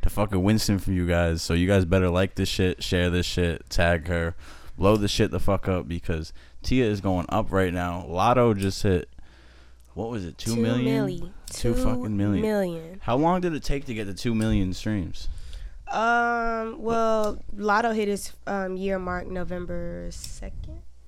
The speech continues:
Speaker 2: So I guess a year. <laughs> But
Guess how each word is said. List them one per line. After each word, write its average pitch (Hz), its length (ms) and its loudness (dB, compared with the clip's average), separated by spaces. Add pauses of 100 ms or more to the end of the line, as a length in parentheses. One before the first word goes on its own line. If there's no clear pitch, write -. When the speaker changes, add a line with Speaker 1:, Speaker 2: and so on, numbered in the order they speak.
(720)
Speaker 2:
So 196 320 -4
I 180 140 -4
guess 196 380 -4 (200)
a 185 60 -6
year. 185 360 -8
<laughs> - 80 -12
But 311 360 -2